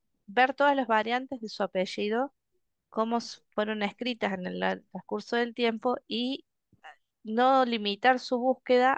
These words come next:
a solamente como yo lo escribo ahora,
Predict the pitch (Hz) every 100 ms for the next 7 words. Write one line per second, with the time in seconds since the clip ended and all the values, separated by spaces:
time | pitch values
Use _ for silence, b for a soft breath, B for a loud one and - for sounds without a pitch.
0 | - - - 233 220 214 226 226 254 202
1 | 185 185 - 202 196 - 196 190 175 175
2 | 165 -